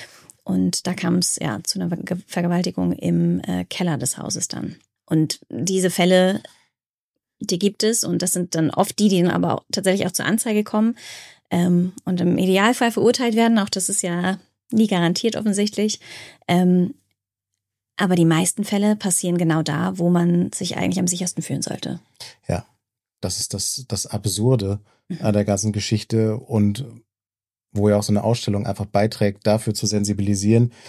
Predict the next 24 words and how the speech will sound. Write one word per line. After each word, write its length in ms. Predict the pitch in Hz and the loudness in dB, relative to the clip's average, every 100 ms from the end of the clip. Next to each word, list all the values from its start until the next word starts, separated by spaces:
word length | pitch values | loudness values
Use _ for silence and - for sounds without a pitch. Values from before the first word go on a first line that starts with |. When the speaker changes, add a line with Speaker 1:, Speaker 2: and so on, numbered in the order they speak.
| - - | -20 -4
Speaker 2:
in 160 | 117 | -2
eurem 300 | 107 113 107 | 2 2 2
Fall 160 | - 104 | 2 4
mit 160 | 104 | 4
Kleidungsstücken, 680 | - 107 113 117 - 120 120 | 2 2 4 2 0 2 2
Speaker 1:
Mhm. 100 | 120 - - | 0 -6 -4
Speaker 2:
aber 260 | 104 107 110 | 2 2 4
eben 180 | 107 107 | 2 4
auch 80 | |
mit 120 | 101 107 | 2 2
den 120 | 104 | 2
Geschichten, 540 | 98 113 - 120 117 - _ - | 2 -2 0 0 0 -2 _ -6
zu 100 | 107 | -2
sagen, 420 | 104 104 104 101 | 2 2 2 0
es 160 | - - | -4 -4
ist 240 | 156 - | -4 0
nicht 360 | 220 233 - - _ _ _ _ - | 2 2 0 -16 _ _ _ _ 2
immer 200 | 117 110 | 4 4
das 160 | 104 | 2
Klischee 340 | - 107 - 127 | 0 -2 2 2
oder 160 | 104 | 4
meist 360 | 101 98 - - | 2 2 -2 -2
sogar 220 | 107 101 | -2 0
wahrscheinlich 580 | 98 - 98 92 95 | -2 -4 -4 -4 -8